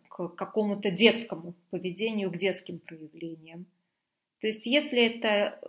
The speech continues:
угроза здоровью, угроза имуществу, вы имеете право останавливать, но с таким же уважением, как если бы речь шла о совершеннолетних взрослых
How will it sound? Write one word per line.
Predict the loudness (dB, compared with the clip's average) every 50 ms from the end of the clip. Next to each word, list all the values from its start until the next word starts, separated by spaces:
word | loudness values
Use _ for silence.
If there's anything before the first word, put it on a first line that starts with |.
| -6 0
угроза | 2 2 4 4 4 4 4 4 0 -4 -6
здоровью, | -4 -4 -4 -2 -2 0 0 0 0 -2 -4 -4 -4 -2
угроза | -2 -2 -2 -2 -2 -2 -2 -2 0 0 0 -2
имуществу, | -2 -4 -2 -2 -2 -2 -2 -4 -6 -6 -6 -8 -6 -4 -2
вы | -2 0 0 0 2
имеете | 0 0 0 0 0 -2 -2 -4 -10 -8 -2
право | 0 2 2 2 2 -2 -6
останавливать, | -8 -10 -12 -10 -8 -6 -4 -4 -2 -2 0 0 0 0 0 0 -2 -4 -6 -6
но | -10 -8 -4 -2 0 0 0 0 0 -2 -2 -6 -8 -10 -10 -10 -10
с | -12 -2 2
таким | 4 4 4 4 6 6 8 8 6
же | 4 2 0
уважением, | 0 0 -2 -2 -2 -2 0 0 2 2 2 2 2 0 0 0 -2
как | -4 -4 -4 -2 -2
если | -2 -2 -2 -2 -6 -6
бы | -4 -2 -2
речь | 0 0 0 -2 -2 -4 -6 -8 -8
шла | -8 -6 -4 -2 -2 0 0 -2 -2 -4 -4
о | -4 -2 -2 -2 -2 -2 -2 -2 -2 -2 -2 -2 -4 -4 -8 -10 -12
совершеннолетних | -8 -2 0 0 0 0 0 -2 -2 -2 -2 -2 0 2 0 0 0 -2 -8 -8 -8
взрослых | -8 -6 -4 -4 -6 -6 -6 -10 -10